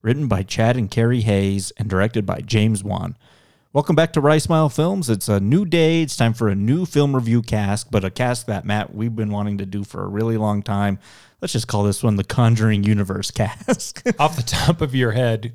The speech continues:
Speaker 1: Uh-huh.
Speaker 2: what's been mentioned more on this podcast?
Speaker 1: Well
Speaker 2: Anything having to do with The Conjuring or Paul Verhoeven?
Speaker 1: Oh, I don't know. It's probably close.
Speaker 2: It probably is.
Speaker 1: Yeah.
Speaker 2: <laughs>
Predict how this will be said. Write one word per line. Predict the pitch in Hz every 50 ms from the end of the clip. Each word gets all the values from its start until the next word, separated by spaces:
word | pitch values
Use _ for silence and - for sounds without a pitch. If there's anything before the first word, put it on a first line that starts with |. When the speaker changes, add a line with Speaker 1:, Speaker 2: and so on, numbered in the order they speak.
| - -
Speaker 1:
Uh-huh. | 123 107 117 -
Speaker 2:
what's | 143 123 - -
been | - 135 135 127
mentioned | 123 123 123 - - 120 113 107
more | 107 107 104 101
on | 101 98 92
this | 95 92 -
podcast? | - - 92 90 98 - - 107 - - - - - _ _ _ _ _ _ _ _ -
Speaker 1:
Well | 113 117
Speaker 2:
Anything | 139 139 - 147 139
having | 117 127 131 123 127
to | 123 117
do | 113 123 120
with | 117 107 -
The | 95
Conjuring | - 120 123 131 135 127 135 139 135 131 123 -
or | - 107 90
Paul | - - - 101 98 92
Verhoeven? | 87 98 92 90 85 95 101 98 107 117
Speaker 1:
Oh, | 120 104
I | 107
don't | 104 110 107 104
know. | 110 107 104 107 107
It's | 120 120 117 -
probably | - 131 123 113 101 101
close. | - - 120 113 101 104 104 117
Speaker 2:
It | 123 117
probably | - 123 131 123 131 127 123 113
is. | 107 101 107 -
Speaker 1:
Yeah. | 147 120 110 101 - -
Speaker 2:
<laughs> | 240